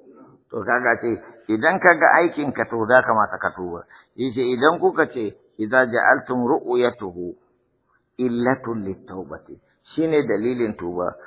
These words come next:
ya tubu minha. Da mutum zai tuba, ya daina kallon aikinsa. فإن رؤيته،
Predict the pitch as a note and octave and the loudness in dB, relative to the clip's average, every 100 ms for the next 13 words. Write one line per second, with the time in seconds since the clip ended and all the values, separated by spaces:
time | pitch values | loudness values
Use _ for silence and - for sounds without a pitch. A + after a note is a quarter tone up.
0 | - _ G#2+ A2+ C3 B2+ A#2+ A2 G#2 F2+ | -20 _ -2 -2 0 0 0 0 -6 -8
1 | B1+ - - _ F#2 G#2+ G#2 C3+ A#2+ B2+ | -10 -12 -20 _ -10 -8 -2 -2 0 -2
2 | A#2 - C3 C3 C3+ C3+ - - - G#2+ | -4 -4 -4 0 -2 -2 -16 -20 -8 -6
3 | F#2+ A#2+ C#3 C3+ A2+ A#2 A#2+ A#2+ A#2 G#2+ | -2 0 0 0 2 2 4 4 4 -2
4 | A#2+ A2+ F#2+ - C#2+ _ _ _ - - | -4 -4 -10 -12 -18 _ _ _ -20 -20
5 | - _ _ _ _ _ _ _ _ - | -20 _ _ _ _ _ _ _ _ -8
6 | - D3+ D#3+ C#3+ C3 C#3+ C#3 B2 B2+ B2 | -4 -2 -2 2 2 2 0 0 0 -2